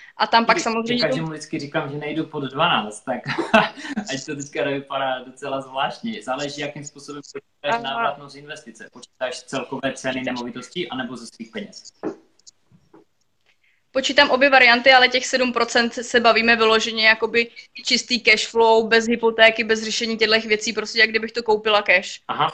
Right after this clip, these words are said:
Speaker 2: jasně, jasně.
Speaker 1: No a pak samozřejmě tím, že to napákuju na hypotéku, tak se dostáváme potom do těch dvou, dvou místných čísel.
Speaker 2: Aha,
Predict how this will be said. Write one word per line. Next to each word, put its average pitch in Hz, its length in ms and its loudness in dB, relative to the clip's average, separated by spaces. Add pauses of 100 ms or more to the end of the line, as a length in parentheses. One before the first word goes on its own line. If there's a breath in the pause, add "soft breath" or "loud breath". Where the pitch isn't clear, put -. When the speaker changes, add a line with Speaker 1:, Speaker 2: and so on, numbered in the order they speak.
(140)
Speaker 2:
jasně, 120 540 -6
jasně. 117 320 -8 (340)
Speaker 1:
No 208 60 -18 (140)
a - 40 -6
pak 226 200 0
samozřejmě 233 560 -2
tím, 233 180 -4
že 240 100 -2
to 254 120 -2
napákuju 226 480 4
na 220 80 4
hypotéku, 220 560 0
tak 214 160 -4
se 226 100 -4
dostáváme 208 540 2
potom 214 260 -8
do 202 60 -10
těch 214 160 -8
dvou, 202 260 -6
dvou 202 340 -4
místných 196 520 -4
čísel. - 380 -8
Speaker 2:
Aha, - 280 -6